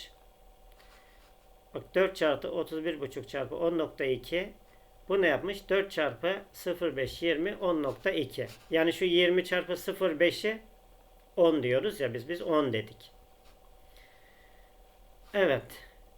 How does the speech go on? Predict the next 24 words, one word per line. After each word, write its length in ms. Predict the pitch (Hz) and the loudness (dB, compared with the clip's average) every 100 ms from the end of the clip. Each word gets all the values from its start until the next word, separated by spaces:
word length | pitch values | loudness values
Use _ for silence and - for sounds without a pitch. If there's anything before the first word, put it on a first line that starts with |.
| - | 4
Yarısını 560 | 156 170 175 170 160 | 6 6 6 4 4
alıyor. 220 | 147 131 127 | 6 4 4
Yani 260 | 147 147 | 4 2
yirminin 640 | 143 170 151 135 170 208 - - | 2 2 2 0 -2 -4 -12 -4
yarısını 540 | 156 156 151 - 139 139 | 2 2 0 -4 -4 -4
alıyor. 340 | 113 104 98 - - - - - - - - - - - - - - - - - - - - | -4 -6 -10 -16 -20 -20 -20 -20 -20 -20 -20 -20 -20 -20 -20 -20 -20 -20 -20 -20 -20 -20 -10
Hangi 300 | - 175 165 | 0 2 4
yirminin? 560 | 143 139 123 131 190 - - | 4 4 4 0 0 -6 -10
Şuradaki, 720 | - 160 135 131 - 180 - | -2 -2 0 -2 -2 -4 -4
bak, 200 | 143 - | -8 -8
şurası 500 | - 156 143 110 196 - - - | -4 -2 -2 -6 -10 -12 -16 -2
yirmi. 540 | 147 143 127 160 214 - - - - - | 4 4 2 -2 -6 -16 -20 -20 -20 -6
Ama 260 | 170 165 156 | -2 0 6
burada 360 | 175 170 180 | 6 6 4
kalan 360 | 170 160 143 143 | 4 2 2 2
yeri 240 | 147 220 - - | 0 -2 -8 2
yarısı. 540 | 147 151 123 - 120 - - - | 6 6 4 -4 -14 -16 -14 -6
Onun 260 | 160 151 | -4 -2
için 240 | 135 196 196 | -4 -4 -2
yirmi 360 | 160 165 175 | 0 0 -2
çarpı 300 | - 135 190 | -4 -6 -8
sıfır 380 | - 160 165 143 | -8 -6 -4 -2
beş 240 | 135 - | -4 -4
demiş. 400 | 123 98 - - | -12 -14 -16 -18